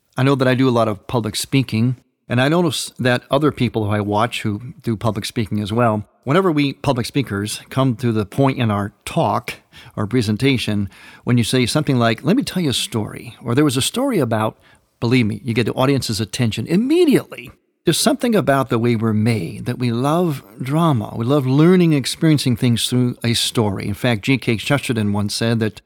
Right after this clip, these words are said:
in order to believe in God, all you have to do is think of it this way. All of life, the world, creation is like a story. And if there's a story,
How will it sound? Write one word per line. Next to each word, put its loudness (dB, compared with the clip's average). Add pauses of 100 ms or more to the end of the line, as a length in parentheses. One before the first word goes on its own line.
(160)
in 0
order 4
to -2
believe 0
in 0
God, 2
all 0
you 2
have -4
to -2
do 2
is 0
think -2
of -2
it -4
this 0
way. -6 (340)
All 4
of 0
life, 0
the -6
world, 2
creation 0
is -4 (140)
like -2
a -4
story. -2 (720)
And -2
if -4
there's -2
a -4
story, 0